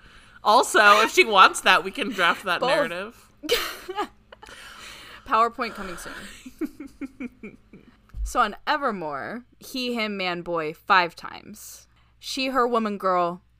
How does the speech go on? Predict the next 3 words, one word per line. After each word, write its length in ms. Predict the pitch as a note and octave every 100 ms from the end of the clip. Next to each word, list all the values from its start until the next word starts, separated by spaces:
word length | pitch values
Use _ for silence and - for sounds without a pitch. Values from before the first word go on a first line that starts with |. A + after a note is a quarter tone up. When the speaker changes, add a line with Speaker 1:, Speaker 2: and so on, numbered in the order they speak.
| _ _ _ _
Speaker 2:
three 380 | - F3 B3 D4+
times. 840 | - - - _ - - - - _ _ _ -
But 340 | F#4 A3 -